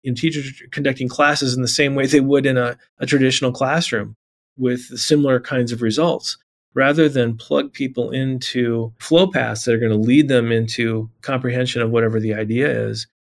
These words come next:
and, and having teachers kind of assist and coach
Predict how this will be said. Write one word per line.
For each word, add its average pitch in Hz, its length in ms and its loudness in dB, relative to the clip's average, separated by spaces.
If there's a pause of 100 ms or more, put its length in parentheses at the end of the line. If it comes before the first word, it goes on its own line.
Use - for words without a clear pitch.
(120)
and, 131 180 0
and 135 160 -2
having 131 240 0
teachers 127 360 -4
kind 120 180 -4
of 104 80 -2
assist 120 520 0
and 107 140 -6
coach 113 440 0